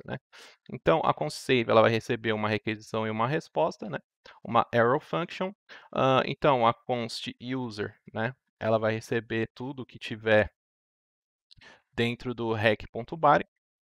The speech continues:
Vou colocar aqui com o spread aqui, né? E aí a gente vai retornar res ponto json, o, aliás, os users, né? Eu vou colocar, é, no plural aqui, porque é como se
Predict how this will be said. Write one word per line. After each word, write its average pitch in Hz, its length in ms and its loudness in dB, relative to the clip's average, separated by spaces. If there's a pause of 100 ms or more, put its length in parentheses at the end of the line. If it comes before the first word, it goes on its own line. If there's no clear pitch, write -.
(600)
Vou 104 100 -14
colocar 110 320 2
aqui 110 220 -4
com 110 160 -8
o 110 40 -6
spread 113 460 0
aqui, 156 240 -8
né? 165 100 -4 (540)
E - 100 -4
aí 156 300 6
a 135 80 0
gente 131 220 -8
vai 127 140 4
retornar 123 920 0 (800)
res 110 260 0
ponto 113 360 -12
json, 143 520 -8 (240)
o, 127 220 -12 (680)
aliás, 110 340 -2
os 110 160 -14
users, 113 560 -6
né? 110 60 -2
Eu 107 40 -2
vou 113 80 -10
colocar, 120 480 0
é, 110 380 -2
no 110 180 -8 (120)
plural 110 340 4
aqui, 131 220 -6
porque 131 240 -6
é 127 40 2
como 131 200 -8
se - 160 -12